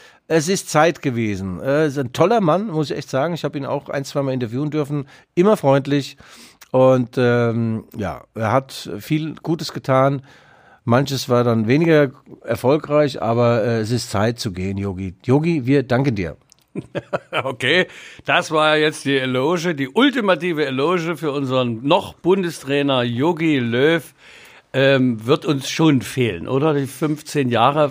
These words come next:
Speaker 2: das ist ja so, es gibt jetzt eine ganze Generation, die kennen nur Merkel und Yogi. Das,
Speaker 1: Ja.
Speaker 2: für die bricht jetzt eine Welt zusammen.
Speaker 1: Ja, Frau Merkel und, und Yogi gehen ja praktisch im, im, im, im
Speaker 2: Hand in
Speaker 1: Gleichschritt.
Speaker 2: hand,
Speaker 1: Hand
Speaker 2: ja.
Speaker 1: in hand, you and I.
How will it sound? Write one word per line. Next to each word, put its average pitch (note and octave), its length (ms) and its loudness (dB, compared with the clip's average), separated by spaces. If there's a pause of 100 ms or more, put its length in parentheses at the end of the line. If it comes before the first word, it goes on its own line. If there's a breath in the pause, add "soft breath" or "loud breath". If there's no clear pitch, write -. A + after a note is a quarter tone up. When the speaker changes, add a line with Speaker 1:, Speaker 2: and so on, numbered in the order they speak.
(140)
Speaker 2:
das A2 120 -10
ist C#3+ 140 -8
ja C#3 80 -2
so, B2+ 280 0
es A#2+ 280 -10
gibt - 200 -10
jetzt A#2+ 180 -4
eine C3+ 80 -2
ganze B2+ 400 0
Generation, C3+ 1040 2
die C3 100 -8
kennen D3+ 520 0
nur E3+ 280 4
Merkel C3+ 520 2
und D3+ 340 0
Yogi. F3 480 -2
Das, A#2 160 -6
Speaker 1:
Ja. F#2+ 160 -2 (340 loud breath)
Speaker 2:
für C3 160 -2
die C3 220 0
bricht C#3 400 -4
jetzt C#3 180 0
eine C3 140 2
Welt G3 200 4
zusammen. G2+ 560 -4
Speaker 1:
Ja, G2 280 0 (200)
Frau G2+ 180 -4
Merkel G#2+ 340 0
und, A2+ 280 -2
und G#2 200 -4
Yogi G#2+ 280 2
gehen A2+ 220 2
ja A2+ 200 4 (120)
praktisch - 540 -4
im, F#2+ 240 -2
im, F2+ 300 -2
im, F2 260 -6
im F2+ 160 -4
Speaker 2:
Hand - 100 -6
in A#2 200 0
Speaker 1:
Gleichschritt. E3+ 600 2
Speaker 2:
hand, - 20 -6
Speaker 1:
Hand A2 220 0
Speaker 2:
ja. G2+ 60 -4
Speaker 1:
in F#2+ 160 -2
hand, B2+ 180 -4
you A2 160 0
and G#2 120 0
I. A2 260 -4